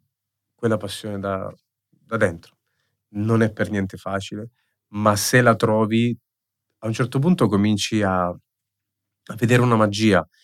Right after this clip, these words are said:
Il giocatore che comincia, il calciatore che comincia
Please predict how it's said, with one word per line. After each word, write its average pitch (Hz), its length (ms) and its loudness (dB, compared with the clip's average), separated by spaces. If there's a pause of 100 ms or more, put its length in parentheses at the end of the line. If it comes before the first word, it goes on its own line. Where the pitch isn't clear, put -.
(220)
Il 113 120 -4
giocatore 113 380 4
che 107 120 4
comincia, 107 600 2 (400)
il 101 100 -14
calciatore 120 640 4
che 104 140 0
comincia 104 680 2